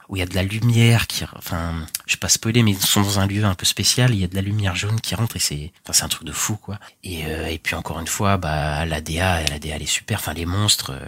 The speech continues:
et surtout le héron, mais le héron, il a des transformations et des trucs, enfin, qui sont vraiment incroyables, quoi. Euh, pour le coup, euh,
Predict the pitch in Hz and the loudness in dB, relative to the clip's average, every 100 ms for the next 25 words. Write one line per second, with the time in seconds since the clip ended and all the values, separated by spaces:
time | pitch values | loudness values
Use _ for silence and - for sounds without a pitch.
0 | - - - - - 87 80 90 107 101 | -6 4 4 4 -2 -2 -2 0 0 0
1 | 82 80 85 95 113 101 - - - 80 | -2 -2 0 2 2 0 -4 -10 -8 -6
2 | 90 - 98 - 92 101 101 - - 110 | -4 0 2 2 2 4 4 6 4 2
3 | 110 98 82 - - - 80 - 85 90 | 2 2 0 -6 -6 -4 0 0 0 0
4 | 95 113 101 101 98 87 - 71 80 69 | 2 2 2 0 0 -2 -6 -10 -8 -10
5 | 73 - 80 85 - 95 | -10 -8 -8 -6 -4 -4